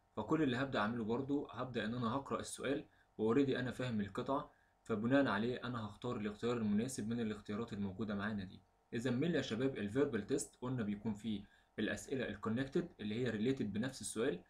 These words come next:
بيكون باراجراف زي ده وبيكون عليه أكتر من سؤال،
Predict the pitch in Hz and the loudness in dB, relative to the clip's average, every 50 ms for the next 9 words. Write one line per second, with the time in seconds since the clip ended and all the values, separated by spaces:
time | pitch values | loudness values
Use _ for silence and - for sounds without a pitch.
0 | _ _ _ _ _ 110 104 - 117 110 104 120 131 131 107 117 120 113 - 113 | _ _ _ _ _ -6 -4 0 0 2 6 6 6 6 4 2 0 0 0 0
1 | 101 101 101 101 110 135 180 - - - _ _ _ _ - 170 185 185 185 175 | 2 2 2 2 2 0 -2 -4 -8 -14 _ _ _ _ -6 -4 -2 0 0 0
2 | 165 151 143 151 151 - 185 - - - 120 110 117 123 113 - - 85 78 | 0 2 2 2 2 2 2 0 -2 -2 -2 -2 -2 -2 -4 -4 -6 -6 -8